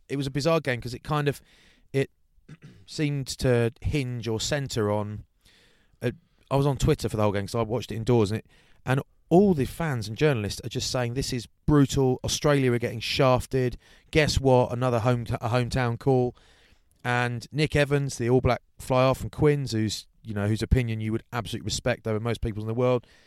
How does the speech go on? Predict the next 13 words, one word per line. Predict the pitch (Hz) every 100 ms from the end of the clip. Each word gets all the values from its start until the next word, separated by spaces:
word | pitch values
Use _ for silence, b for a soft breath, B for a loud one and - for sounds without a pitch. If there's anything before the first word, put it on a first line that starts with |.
| _
saying, | - 120 117
"Guess | 107 131 -
what? | 117 123 120
Another | 113 117 113 110
hometown | 120 117 120 113
call, | - 131 127 123 b b b
home | 139 135
team | 127 123
call." | - 139
And | 156
I, | - _ _
you | 139
know, | 123 107